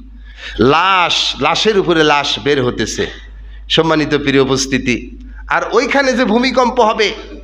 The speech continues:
ওই এলাকা দিয়ে যে বড়, বড় বড় ঘটনা ঘটবে, তার ভিতরে একটা ভূমিকম্প,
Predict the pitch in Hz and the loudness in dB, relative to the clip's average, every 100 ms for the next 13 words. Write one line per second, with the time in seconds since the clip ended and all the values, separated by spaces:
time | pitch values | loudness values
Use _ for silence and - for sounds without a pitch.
0 | - - - - 190 226 226 214 220 196 | -20 -20 -16 0 2 4 2 0 -2 0
1 | 220 202 208 190 208 - 135 190 208 208 | 0 0 2 2 2 0 0 2 4 4
2 | 214 202 - - - - - - - 180 | 4 4 0 -10 -16 -18 -18 -20 -2 0
3 | 226 254 247 233 202 202 196 - 196 185 | 2 2 4 2 2 2 2 2 0 0
4 | 190 196 185 180 147 185 170 175 160 135 | 0 0 2 0 0 0 2 2 0 0
5 | 139 107 | -2 -2